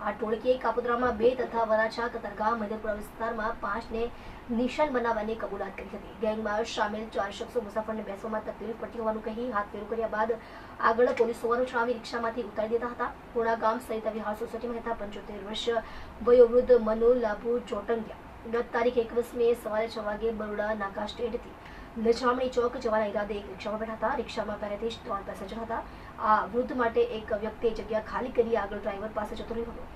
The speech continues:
રિક્ષા માત્ર ત્રણસો મીટર આગળ ચાલી હતી, ત્યાં તો રિક્ષા ચાલકે આગળ પોલીસ ઊભી હોવાનું જણાવી આ વૃદ્ધ પાસેથી કોઈ પણ પ્રકારનું ભાડું વસૂલ્યા વિના ઉતારી દીધા હતા. ભાડું કેમ નહીં માંગ્યું તેનો ખ્યાલ આવતા ખિસ્સા તપાસતા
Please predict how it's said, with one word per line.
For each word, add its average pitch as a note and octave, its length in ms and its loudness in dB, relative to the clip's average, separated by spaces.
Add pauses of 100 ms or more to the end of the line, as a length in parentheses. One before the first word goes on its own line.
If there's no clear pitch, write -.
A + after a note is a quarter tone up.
(280)
રિક્ષા B3 280 4
માત્ર D#4+ 220 4
ત્રણસો B3 420 0
મીટર A#3+ 240 2 (420)
આગળ G#3 160 -6
ચાલી A#3+ 300 -2
હતી, B3 280 -4
ત્યાં G#3+ 200 4
તો A#3 140 8 (480)
રિક્ષા A#3 160 -4
ચાલકે B3 360 2
આગળ A#3 280 4 (100)
પોલીસ A3 220 -4 (140)
ઊભી A#3 180 -4
હોવાનું A#3 300 2
જણાવી A#3+ 240 0
આ G#3 80 4
વૃદ્ધ A3 260 -4
પાસેથી A3 320 0
કોઈ B3+ 220 4
પણ D#4+ 80 4
પ્રકારનું B3+ 480 2 (100)
ભાડું G#3+ 200 2
વસૂલ્યા A#3+ 300 0
વિના G#3+ 280 -4
ઉતારી G#3+ 240 -4
દીધા A#3+ 160 -6
હતા. A3 180 -10 (320)
ભાડું A3 280 2
કેમ A3 160 -2 (120)
નહીં B3+ 200 0
માંગ્યું - 260 -6 (360)
તેનો G#3+ 160 -2
ખ્યાલ A3+ 380 6 (360)
આવતા A3 340 2
ખિસ્સા A3+ 420 0
તપાસતા A3+ 760 0